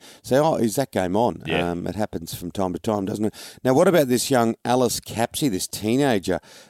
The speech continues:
Speaker 1: Demolition job in the W B B L. We've seen some really good games here.
Speaker 2: Yeah, we're seeing some girls perform really, really well. And, uh, Alice Capsey, she scored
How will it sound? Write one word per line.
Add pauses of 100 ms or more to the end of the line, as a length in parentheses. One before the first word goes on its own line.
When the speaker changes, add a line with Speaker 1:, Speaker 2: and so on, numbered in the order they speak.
(100)
Speaker 1:
Demolition
job
in
the
W
B
B
L.
We've
seen
some
really
good
games
here. (100)
Speaker 2:
Yeah,
we're
seeing
some
girls
perform
really,
really
well.
And,
uh,
Alice
Capsey,
she
scored